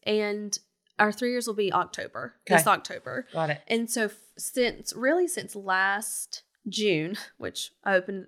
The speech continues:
Speaker 1: the other location in May, and in June I started looking for somewhere to buy on the first one
Speaker 2: <laughs>
Speaker 1: because it, it's the control thing. When you
Speaker 2: Yeah.
Speaker 1: lease, your
Speaker 2: Right.
Speaker 1: rates go up every year no
Speaker 2: Right.
Speaker 1: matter what. And if I want this to be something that lasts,
Speaker 2: Right.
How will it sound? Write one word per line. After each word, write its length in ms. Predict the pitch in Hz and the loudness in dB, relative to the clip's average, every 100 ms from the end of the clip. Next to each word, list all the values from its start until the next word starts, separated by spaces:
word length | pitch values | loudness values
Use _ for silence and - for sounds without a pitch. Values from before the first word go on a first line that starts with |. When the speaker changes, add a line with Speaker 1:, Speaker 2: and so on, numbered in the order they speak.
| _ | _
Speaker 1:
the 100 | 190 | -2
other 120 | 185 175 | 0 -2
location 400 | 165 170 170 175 | -4 -8 -8 -8
in 120 | 175 | -4
May, 300 | 156 147 156 | -2 -2 -6
and 100 | 170 | -8
in 100 | 175 | -8
June 280 | 180 185 180 | -6 -4 -2
I 140 | 175 175 | -2 -2
started 240 | 190 175 | -4 -4
looking 260 | 160 170 175 | -6 -8 -10
for 100 | 180 | -8
somewhere 280 | 180 175 165 | -6 -4 -4
to 100 | 180 | 4
buy 300 | 175 160 165 | 6 6 4
on 80 | |
the 80 | 196 | -2
first 280 | 202 165 - | -4 -6 -4
one 240 | 202 247 381 - - | 0 2 0 0 2
Speaker 2:
<laughs> 320 | 392 - - | 2 0 2
Speaker 1:
because 800 | 233 254 220 214 214 - - - | 4 10 8 8 0 -8 -12 0
it, 260 | 240 233 233 | 4 4 4
it's 160 | 233 - | -2 0
the 80 | 269 | -4
control 340 | 247 262 233 | -2 0 0
thing. 200 | 190 180 | 0 -2
When 100 | 202 | -4
you 120 | 202 | 4
Speaker 2:
Yeah. 140 | 180 160 | 8 8
Speaker 1:
lease, 640 | 262 220 190 - - - _ _ - | 6 2 0 0 -2 -4 _ _ 2
your 280 | 208 226 | 4 6
Speaker 2:
Right. 120 | 214 196 | 4 -2
Speaker 1:
rates 320 | 208 220 226 - | -2 -2 -2 0
go 120 | 196 | 2
up 200 | 190 180 | 2 -2
every 240 | 196 185 180 | -4 -2 -2
year 100 | 175 | -2
no 80 | 170 | 0
Speaker 2:
Right. 80 | |
Speaker 1:
matter 120 | 156 147 | 0 0
what. 420 | 156 - - - | -4 -6 -10 -6
And 120 | 202 185 | -2 -2
if 120 | 185 | 0
I 80 | 202 | -2
want 280 | 202 220 208 | 0 -2 -2
this 180 | 196 - | -4 -4
to 80 | 180 | -4
be 180 | 175 180 | -8 -6
something 400 | - 170 175 165 | -8 -8 -8 -8
that 180 | - | -6
lasts, 600 | 196 208 240 165 170 - | 4 8 8 6 2 6
Speaker 2:
Right. 240 | 165 143 | 8 8